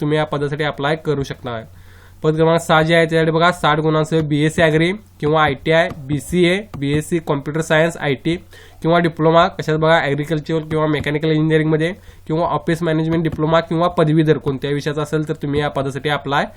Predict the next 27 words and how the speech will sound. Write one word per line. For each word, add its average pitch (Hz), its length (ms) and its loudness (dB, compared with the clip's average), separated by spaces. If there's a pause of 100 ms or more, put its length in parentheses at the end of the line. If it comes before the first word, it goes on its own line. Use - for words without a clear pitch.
(260)
करू 139 180 -2
शकता. 131 480 -4 (420)
त्यानंतर 147 220 -2
बघा, 156 180 4
पद 165 220 2
क्रमांक 160 260 0
सात 151 180 0
जे 156 160 2
आहे, 156 100 4
त्यासाठी 160 220 2
फक्त 160 240 -6
बारावी 151 320 4
उत्तीर्ण 160 400 0
असणं 160 240 0
आवश्यक 156 300 0
आहे. 170 140 0 (240)
त्यामुळे 147 220 -2
नक्कीच 151 280 -4
तुम्ही 156 240 0 (600)
जर 151 100 2
बारावी 151 300 4
उत्तीर्ण 160 320 0
असेल, 156 260 0
तर 156 80 -2
भरपूर, 151 400 0
अ, 143 380 -4
या 147 320 -6